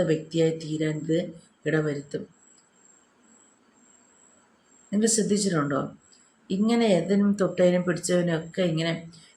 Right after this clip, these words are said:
നെഗറ്റീവ് പറഞ്ഞുകൊണ്ടിരിക്കുന്ന വ്യക്തികൾ സ്വന്തം കുടുംബത്തിൽ ആർക്കും ഇഷ്ടമില്ലാത്ത വ്യക്തിയായിരിക്കും. അവർ വിചാരം എന്താണ്?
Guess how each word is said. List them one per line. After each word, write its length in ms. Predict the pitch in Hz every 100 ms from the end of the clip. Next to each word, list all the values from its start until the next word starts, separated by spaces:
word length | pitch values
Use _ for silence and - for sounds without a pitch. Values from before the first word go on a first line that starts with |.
| -
നെഗറ്റീവ് 400 | 165 156 175 180 175
പറഞ്ഞുകൊണ്ടിരിക്കുന്ന 720 | 160 156 160 160 156 160 160 156
വ്യക്തികൾ 440 | 156 - 160 156 151 156 - _ _ _ -
സ്വന്തം 420 | 160 160 170 202
കുടുംബത്തിൽ 680 | 196 156 156 160 - 202 - - _ _ -
ആർക്കും 480 | 170 175 202 196 233
ഇഷ്ടമില്ലാത്ത 560 | 196 - 196 185 185 180
വ്യക്തിയായിരിക്കും. 720 | 165 - 165 151 165 - - _ _ _ _ _ _ _ _ _ _ _ _ _ _ _ _ -
അവർ 140 | 185 202
വിചാരം 340 | 196 196 190 185
എന്താണ്? 360 | 175 175 165